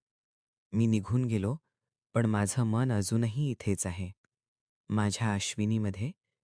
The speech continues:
आणि माझ्या तीन चिमुकल्या मुलींमध्ये.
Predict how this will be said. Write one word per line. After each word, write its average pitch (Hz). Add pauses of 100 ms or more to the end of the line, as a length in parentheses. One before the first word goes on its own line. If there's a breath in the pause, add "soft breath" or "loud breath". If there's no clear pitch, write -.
(320)
आणि 117
माझ्या 110
तीन 120
चिमुकल्या 107
मुलींमध्ये. 98